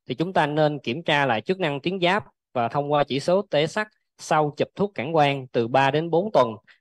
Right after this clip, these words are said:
đặc biệt là những bệnh nhân lớn tuổi và có nhiều bệnh tim mạch đồng mạch. Và ngoài ra tất cả trường hợp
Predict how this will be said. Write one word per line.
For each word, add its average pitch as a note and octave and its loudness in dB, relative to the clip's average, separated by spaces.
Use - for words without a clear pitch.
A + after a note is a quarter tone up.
đặc - -6
biệt B2+ 0
là B2+ 0
những B2+ -4
bệnh C3+ 0
nhân C#3+ -2
lớn D#3 4
tuổi C3 4
và D#3 -2
có D#3+ -2
nhiều C#3 0
bệnh A#2 0
tim C3+ -4
mạch A#2+ -4
đồng A#2 -6
mạch. E3 -2
Và B2+ -2
ngoài C3 2
ra C#3+ 2
tất G3+ -4
cả C#3 -2
trường C#3+ -4
hợp A#2 -4